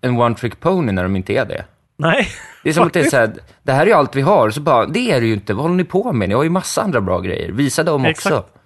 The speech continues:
Speaker 2: Men det är väl det. De, de, de teasar ju något också. De hade ju en screenshot där det var någonting som var blurrat. En av menyposterna var blurrade.
Speaker 1: Ja.
Speaker 2: Och, eh, det ryktas ju då att det är väl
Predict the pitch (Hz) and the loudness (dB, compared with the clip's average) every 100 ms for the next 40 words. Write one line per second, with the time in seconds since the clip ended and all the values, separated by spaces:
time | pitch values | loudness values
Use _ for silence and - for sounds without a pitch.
0 | _ 139 139 147 160 170 123 131 131 147 | _ -4 2 2 2 -2 -2 -4 -6 -10
1 | 160 160 170 180 170 196 202 - 220 196 | -16 -6 -4 -2 -2 -2 -4 -2 -2 0
2 | 220 214 165 - 151 - 151 143 - _ | 0 0 0 -2 -4 0 0 0 -4 _
3 | _ - 170 170 175 156 151 151 143 143 | _ -4 0 2 4 4 4 2 0 -4
4 | - 180 165 147 202 202 _ - _ 151 | 0 2 2 0 0 0 _ -20 _ 2
5 | 165 156 143 139 131 120 131 117 127 113 | 4 6 6 4 2 2 -2 -2 -2 -2
6 | 113 170 139 123 160 - - 175 165 151 | 2 4 4 4 2 -2 -4 -2 0 -2
7 | 143 147 147 123 123 - - 123 135 101 | -2 -2 -4 -4 -6 -8 -6 -6 -4 -2
8 | 131 156 113 120 165 - _ _ _ _ | -2 0 -2 -4 -4 -6 _ _ _ _
9 | _ - 113 104 101 - _ _ _ - | _ -4 2 2 0 -6 _ _ _ -12
10 | - 131 - - 135 123 113 127 _ _ | -2 -2 -2 -4 0 2 0 -4 _ _
11 | _ _ _ _ - 147 165 151 147 139 | _ _ _ _ -6 2 4 4 2 -2
12 | 143 - - 113 131 113 113 117 - - | -4 -4 -4 -4 -2 -4 -6 -8 -10 -14
13 | 135 117 110 107 123 123 110 | -4 -2 0 -2 0 0 -2